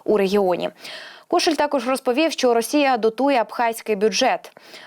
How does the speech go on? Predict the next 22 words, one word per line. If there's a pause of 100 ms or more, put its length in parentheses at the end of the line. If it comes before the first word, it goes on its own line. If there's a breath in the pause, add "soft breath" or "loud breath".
Без
російських
грошей
Абхазія
просто
не
виживе. (440 loud breath)
Росіяни
хочуть,
щоб
уряд
ухвалив,
а,
два
законопроєкти,
які
дозволятимуть
їм
інвестувати
в
будівельні
об'єкти,